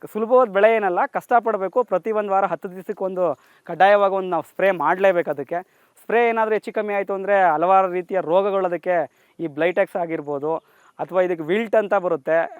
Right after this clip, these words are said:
ಸಾಮಾನ್ಯವಾಗಿ ನೀರು ಮತ್ತೆ ಮಣ್ಣಲ್ಲಿ ಆ ರೋಗ ಬರುತ್ತೆ, ವಿಲ್ಟು. ಅದೇ ಸೊರಗು ರೋಗ ಅಂತ ಕರೀತಾರೆ. ವಿಲ್ಟ್ ಬಂತು ಅಂತಂದ್ರೆ ಫುಲ್ ತೋಟ, ತೋಟನೇ ಹೊರ್ಟೋಗುತ್ತೆ. ಅದನ್ನ ಕಂಟ್ರೋಲ್ ಮಾಡಿ ಹತೋಟಿ ಮಾಡ್ಕೋಬೇಕು. ಇದನ್ನೆಲ್ಲ ನಾವೇನ್ ಮಾಡ್ತೇ-, ಇದನ್ನೆಲ್ಲ ನಾವು ನಮ್ಮ ಹಿರಿಯೂರಿನ ಡಾಕ್ಟರ್ ರಾಜ್ಕುಮಾರ್ ಅವ್ರ ಮಾರ್ಗದರ್ಶನದಲ್ಲಿ ಮಾಡ್ಕೊಂಡು ಹೋಗ್ತಾ ಇದ್ದೀವಿ.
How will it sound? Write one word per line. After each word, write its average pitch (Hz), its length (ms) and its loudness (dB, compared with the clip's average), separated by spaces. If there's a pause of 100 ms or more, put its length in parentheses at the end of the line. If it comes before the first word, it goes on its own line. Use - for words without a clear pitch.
(120)
ಸಾಮಾನ್ಯವಾಗಿ 190 600 -2
ನೀರು 196 380 -4
ಮತ್ತೆ 202 280 -6
ಮಣ್ಣಲ್ಲಿ 190 1160 -2
ಆ 175 240 0
ರೋಗ 175 200 2
ಬರುತ್ತೆ, 170 360 -2
ವಿಲ್ಟು. 160 440 -8 (480)
ಅದೇ 185 100 -2
ಸೊರಗು 214 320 0
ರೋಗ 208 200 4
ಅಂತ 196 180 2
ಕರೀತಾರೆ. 190 420 0
ವಿಲ್ಟ್ 196 220 -4
ಬಂತು 190 320 -4
ಅಂತಂದ್ರೆ 185 320 -4
ಫುಲ್ 185 220 -8
ತೋಟ, 180 220 0
ತೋಟನೇ 180 380 -2
ಹೊರ್ಟೋಗುತ್ತೆ. 165 520 -2
ಅದನ್ನ 165 180 0
ಕಂಟ್ರೋಲ್ 175 380 0
ಮಾಡಿ 165 120 -2
ಹತೋಟಿ 180 280 -2
ಮಾಡ್ಕೋಬೇಕು. 156 600 -6 (560)
ಇದನ್ನೆಲ್ಲ 214 380 2
ನಾವೇನ್ 220 320 0
ಮಾಡ್ತೇ-, 202 480 0
ಇದನ್ನೆಲ್ಲ 202 340 0
ನಾವು 196 380 2
ನಮ್ಮ 165 180 -4 (460)
ಹಿರಿಯೂರಿನ 202 440 -2
ಡಾಕ್ಟರ್ 170 300 0
ರಾಜ್ಕುಮಾರ್ 190 500 -2
ಅವ್ರ 175 260 4
ಮಾರ್ಗದರ್ಶನದಲ್ಲಿ 175 680 -4
ಮಾಡ್ಕೊಂಡು 165 320 -4
ಹೋಗ್ತಾ 156 220 -8
ಇದ್ದೀವಿ. 147 360 -10